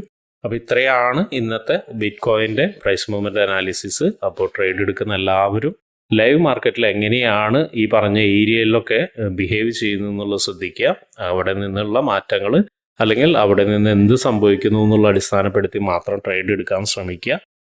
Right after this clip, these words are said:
ഇങ്ങനെയുള്ള കാര്യങ്ങളൊക്കെ നിങ്ങൾക്ക് മനസ്സിലാക്കി പഠിക്കണമെന്ന് താല്പര്യമുണ്ടെങ്കിൽ നിങ്ങൾക്ക് ട്രേഡ് റൂട്ടുമായിട്ട് ബന്ധപ്പെടാം. ട്രേഡ് റൂട്ടുമായിട്ട് ബന്ധപ്പെടുന്നതിന് വേണ്ടി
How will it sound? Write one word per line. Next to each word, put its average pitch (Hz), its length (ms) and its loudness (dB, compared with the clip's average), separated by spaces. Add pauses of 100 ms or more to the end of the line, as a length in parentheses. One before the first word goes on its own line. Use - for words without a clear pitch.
(140)
ഇങ്ങനെയുള്ള 147 400 0
കാര്യങ്ങളൊക്കെ 120 640 0
നിങ്ങൾക്ക് 117 280 -4
മനസ്സിലാക്കി 113 580 -2
പഠിക്കണമെന്ന് 117 760 -6
താല്പര്യമുണ്ടെങ്കിൽ 101 800 -4
നിങ്ങൾക്ക് 95 320 -8
ട്രേഡ് 92 280 -4
റൂട്ടുമായിട്ട് 98 500 -6
ബന്ധപ്പെടാം. 92 600 -2
ട്രേഡ് 92 280 -4
റൂട്ടുമായിട്ട് 98 460 -4
ബന്ധപ്പെടുന്നതിന് 101 1000 -4
വേണ്ടി 98 340 -4